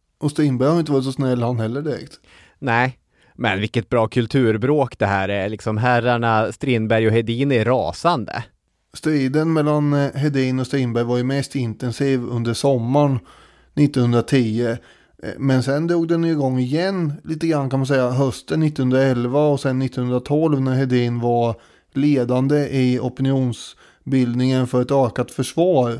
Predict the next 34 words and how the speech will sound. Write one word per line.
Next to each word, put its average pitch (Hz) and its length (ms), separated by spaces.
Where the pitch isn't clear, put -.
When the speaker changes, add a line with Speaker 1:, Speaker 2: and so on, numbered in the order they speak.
Speaker 1:
den 139 160
här 123 160
så - 100
kallade 120 420
pansarbåtsfrågan. 123 1600
Speaker 2:
Mm. 101 300
Speaker 1:
Och 139 80
Strindberg 156 520
var 156 160
ju, 135 260
det 147 40
var 156 80
ganska 147 300
förutsägbart 143 840
att 135 160
han 135 220
ställde 127 400
sig 127 120
bland 127 200
de 123 200
som 127 160
var 127 100
emot 147 460
ökade 123 460
resurser 123 520
till 123 360
försvaret. 117 720
Och - 240
det 135 80
här 151 140
gjorde 151 320
ju 131 200
att 135 180
Strindberg 120 600